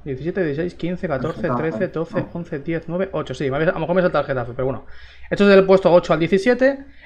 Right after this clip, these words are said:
Speaker 1: en Castaña League ponemos al Villarreal, en Europa ponemos al Betis y a la Real
Speaker 2: Pon
Speaker 1: Sociedad.
Speaker 2: un, haz, haz un cambio táctico del Getafe, súbelo un puntito. Ahí.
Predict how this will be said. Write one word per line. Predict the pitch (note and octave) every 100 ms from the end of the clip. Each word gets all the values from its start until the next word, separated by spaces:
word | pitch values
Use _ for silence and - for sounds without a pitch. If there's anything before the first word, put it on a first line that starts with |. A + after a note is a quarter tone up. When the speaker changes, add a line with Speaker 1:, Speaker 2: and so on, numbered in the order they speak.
| -
Speaker 1:
en | F3+ E3+
Castaña | F3 - A3 G#3+
League | A3 - - -
ponemos | E3+ F#3 F#3+
al |
Villarreal, | F#3 G3 G3+ A3+ B3 B3+
en | F#3
Europa | F#3 F3 G#3+ G3+
ponemos | F3+ F#3+ F3+
al | F3
Betis | E3+ G3 E3 B2+ - - - - -
y | F#3+
a |
la | G3
Real | F#3+ G#3+
Speaker 2:
Pon | -
Speaker 1:
Sociedad. | F3 F#3+ G#3 G3
Speaker 2:
un, | D3+ C3+ C3 C3+
haz, | C#3 C#3+
haz | C#3
un | D3+
cambio | D3 C#3+ C3
táctico | B2+ B2+ B2+ B2+ A#2+
del | A2+ A2+
Getafe, | A2+ A#2+ C3+
súbelo | C3 A#2+ A2+
un |
puntito. | G#2+ G2+ - - - - - _ - _ - - - - - _
Ahí. | -